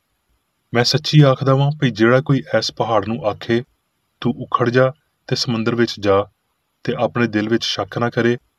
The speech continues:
ਭਈ ਜੋ ਆਖਦਾ ਏ ਉਹ ਹੋ ਜਾਵੇਗਾ, ਤੇ ਉਹਦੇ ਵਾਸਤੇ ਉਹੀ ਹੋਵੇਗਾ। ਇਸ ਲਈ ਮੈਂ ਆਖਦਾ ਵਾਂ ਭਈ ਜੋ ਕੁਝ ਤੁਸੀਂ ਦੁਆ ਵਿੱਚ ਮੰਗਦੇ ਹੋ, ਯਕੀਨ ਕਰੋ ਭਈ ਤੁਹਾਨੂੰ ਮਿਲ ਗਿਆ ਹੈ,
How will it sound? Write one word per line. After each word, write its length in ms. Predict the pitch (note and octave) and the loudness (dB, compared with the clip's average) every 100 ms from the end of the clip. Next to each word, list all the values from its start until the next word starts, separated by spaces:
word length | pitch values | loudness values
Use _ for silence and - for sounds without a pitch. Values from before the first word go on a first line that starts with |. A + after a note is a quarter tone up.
| _ _ - | _ _ -4
ਭਈ 60 | A#2 | -2
ਜੋ 300 | A2 A2+ A2 | 2 2 4
ਆਖਦਾ 380 | G#2+ G#2 A2+ A#2 | 0 0 0 0
ਏ 60 | |
ਉਹ 260 | B2 A#2 G#2+ | -2 -2 -2
ਹੋ 140 | G#2+ | -4
ਜਾਵੇਗਾ, 540 | G2 F#2+ G#2+ G#2 G2+ G2+ _ _ _ _ _ _ _ | -2 -2 -2 0 -2 -2 _ _ _ _ _ _ _
ਤੇ 100 | B2+ - | -6 -4
ਉਹਦੇ 260 | - B2 | 0 2
ਵਾਸਤੇ 380 | B2+ A2+ A2 - | 4 2 2 -4
ਉਹੀ 300 | A#2+ A#2 A#2+ | -2 0 0
ਹੋਵੇਗਾ। 600 | G2+ G2 F#2+ F2 A2+ G2 _ _ _ _ _ _ _ - G#2 | -2 -8 -8 -4 -6 -6 _ _ _ _ _ _ _ -4 -2
ਇਸ 180 | F#2 A2 | -2 -2
ਲਈ 120 | A2 | -2
ਮੈਂ 220 | A2 G#2+ | -2 -2
ਆਖਦਾ 360 | F#2+ F#2+ A2 A2 | -2 -4 0 2
ਵਾਂ 200 | A2+ A#2 _ _ _ _ _ | 0 -4 _ _ _ _ _
ਭਈ 100 | B2 | -2
ਜੋ 200 | A2 B2 | 4 2
ਕੁਝ 240 | A#2+ C#3+ C3 | 2 -2 -2
ਤੁਸੀਂ 260 | - B2+ C3 | -8 -4 -2
ਦੁਆ 260 | A2 G2+ G#2 | 0 2 2
ਵਿੱਚ 220 | A2+ - | 0 -6
ਮੰਗਦੇ 340 | G2 F#2+ G2 A2+ | -8 -4 0 2
ਹੋ, 240 | A2+ A#2 _ _ _ _ | 2 -2 _ _ _ _
ਯਕੀਨ 400 | A2 G#2+ A#2 B2 | -4 -2 -2 -4
ਕਰੋ 280 | B2+ A#2 A#2+ B2 _ _ - | -2 0 0 -4 _ _ -4
ਭਈ 100 | B2 | -2
ਤੁਹਾਨੂੰ 360 | - A2+ G#2+ | 2 0 0
ਮਿਲ 200 | G2+ F#2 | -4 -6
ਗਿਆ 240 | F2+ F#2+ | -2 0
ਹੈ, 60 | F#2+ | 0